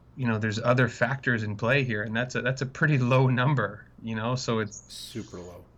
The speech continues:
Speaker 1: You know, it's not over if you don't make it there. There's lots of path. I have, I could tell you countless stories of kids that don't get drafted and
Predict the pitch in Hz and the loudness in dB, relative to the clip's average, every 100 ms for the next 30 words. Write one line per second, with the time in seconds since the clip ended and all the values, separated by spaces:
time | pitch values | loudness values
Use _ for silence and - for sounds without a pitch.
0 | - 95 87 - - 127 107 101 101 131 | -20 -20 -20 -20 -16 -8 -4 -4 0 2
1 | 135 131 131 117 107 101 113 110 104 120 | 6 6 6 6 2 2 -2 -2 -2 -2
2 | 123 - 80 - 104 98 101 107 120 - | -2 -4 -8 -8 -12 -4 0 0 -2 -2
3 | 123 107 120 120 113 113 120 113 - 117 | 2 2 4 4 2 0 -4 -4 -2 -2
4 | 104 - 143 143 123 - - 113 110 101 | -2 -4 -2 -2 -4 -10 -6 -4 -4 -6
5 | 98 123 110 101 117 120 117 104 104 110 | -6 -6 -6 -4 -2 -2 -2 0 2 2
6 | 113 120 107 98 | 0 -4 -2 -6